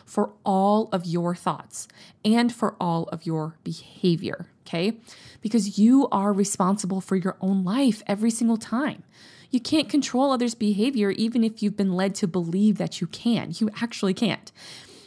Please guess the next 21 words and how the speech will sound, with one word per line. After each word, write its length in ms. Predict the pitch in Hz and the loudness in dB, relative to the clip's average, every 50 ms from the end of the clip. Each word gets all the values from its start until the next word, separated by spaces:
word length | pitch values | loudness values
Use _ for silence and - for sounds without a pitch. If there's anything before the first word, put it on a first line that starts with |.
| - - - | -18 -2 -2
Every 220 | 262 277 330 339 | 0 4 4 4
person 680 | 320 - - 262 285 269 - 226 196 - - - 185 - - - | 4 4 0 0 2 2 2 0 0 -2 -4 -6 -8 -12 -12 -4
is 200 | - 208 208 - - - | -2 -2 -2 -2 -6 -12
always 480 | - 190 208 233 240 233 220 202 196 | -10 -8 -4 -2 2 4 2 4 2
responsible 600 | 196 180 - - 180 175 175 - 185 - - - - - | 0 -2 0 0 0 0 0 -2 -8 -10 -12 -14 -12 -6
to 100 | - 190 | -6 -2
be 140 | 185 190 190 | 0 0 0
in 200 | - 185 175 180 | 0 0 -2 -2
control 540 | - - 175 - - - 170 175 214 233 | -2 -4 -6 -4 -2 0 0 2 2 0
of 140 | - - 180 | -2 -2 -2
their 180 | 170 175 170 - - | -2 -2 -2 0 0
own 200 | 175 170 170 170 | 2 2 2 2
emotions. 500 | 170 156 151 147 - - - - - - - - - - - - | 0 0 -2 -4 -6 -8 -10 -10 -10 -12 -14 -18 -18 -18 -6 -2
This 140 | 214 208 | 0 0
applies 380 | 226 214 - - 165 160 175 - | 0 0 0 0 0 0 0 -4
to 100 | - - | -4 -4
you, 480 | 190 175 190 254 277 269 262 262 269 262 - - - _ | -2 2 4 6 6 6 6 4 2 0 -4 -18 -20 _
your 120 | - 170 | -8 -8
parents, 640 | 165 - - - 240 233 226 233 226 226 226 220 - - _ | -8 -6 -2 0 2 4 4 4 2 2 0 -2 -6 -14 _
your 100 | _ 165 | _ -6
siblings, 760 | 165 - - - 220 196 214 220 208 202 202 202 202 202 - | -4 -4 0 0 2 2 4 2 2 2 2 0 -2 -2 -4